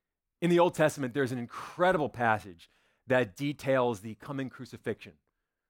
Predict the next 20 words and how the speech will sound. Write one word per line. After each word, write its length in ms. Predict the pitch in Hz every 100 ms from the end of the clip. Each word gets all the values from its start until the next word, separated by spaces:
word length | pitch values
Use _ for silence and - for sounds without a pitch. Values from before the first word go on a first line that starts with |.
| _
of 120 | 120
Jesus 300 | 104 104 110
Christ. 260 | - 104 -
Seven 200 | 170 147
hundred 260 | 170 160
years 200 | 160 151
in 60 | 127
the 60 |
past, 420 | 113 139 127 104 -
talking 260 | 131 127
about 220 | 117 110
what's 180 | 110 117
gonna 120 | -
be 160 | 110 107 _ _ _ _
taking 280 | 127 113
place. 480 | 101 117 101 85 - _ _ _ _
And 160 | 143
in 260 | 160 208 262
this 180 | 269 -
passage, 760 | - 165 123 98 73 87 113